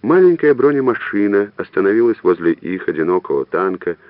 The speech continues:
Из неё выбралось двое военных в шинелях. Некоторое время они переговаривались с командиром танка, крича в уши друг другу, изредка поглядывая на Катю,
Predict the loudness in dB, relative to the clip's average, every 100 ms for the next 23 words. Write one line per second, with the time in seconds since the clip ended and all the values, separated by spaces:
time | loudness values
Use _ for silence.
0 | -20 -20 -20 -20 _ _ _ -4 0 2
1 | 4 2 2 2 2 0 2 4 4 2
2 | 0 -2 -6 -10 -8 -6 -6 -8 -10 -16
3 | _ _ _ -20 -2 0 2 2 4 4
4 | 4 2 0 0 2 0 -2 -4 -2 0
5 | 0 0 -2 -4 -8 -8 -6 -4 -4 -4
6 | -4 -4 -2 -2 -6 -8 _ _ _ _
7 | _ _ _ -4 -4 -4 -2 0 0 -2
8 | _ -8 -8 -6 -8 -6 -8 -4 -2 0
9 | -2 -6 -8 -12 -4 -2 0 -2 -2 -2
10 | 0 0 0 -2 -4 -6 -6 -4 -4 -4